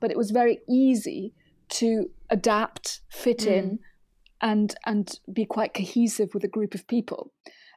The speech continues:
Speaker 1: and to learn what the, what the sort of culture was of that place. So that's what I was trained to do. You know, I had to always adapt, find my way,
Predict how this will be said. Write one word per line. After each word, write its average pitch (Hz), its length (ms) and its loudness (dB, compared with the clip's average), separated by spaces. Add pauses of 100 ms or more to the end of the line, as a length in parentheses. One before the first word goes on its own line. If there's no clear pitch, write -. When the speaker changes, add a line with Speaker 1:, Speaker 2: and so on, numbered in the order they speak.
Speaker 1:
and 220 140 2
to 220 100 2
learn 214 420 4
what - 240 0
the, 214 300 0
what - 180 -2
the 214 120 -2
sort 202 180 -4
of 190 140 -8
culture - 420 -2
was 196 260 0
of - 80 -18
that - 180 -6
place. - 580 -8
So 220 120 -6
that's - 260 0
what 214 140 -4
I 214 80 0
was 202 140 -4
trained 196 400 -4
to 202 100 -6
do. 226 100 -4
You 190 280 -4
know, - 80 -6
I 208 80 -6
had 202 160 -8
to - 80 -10
always 185 360 -4 (520)
adapt, 180 420 0
find 220 420 -6
my 196 140 -2
way, 196 460 0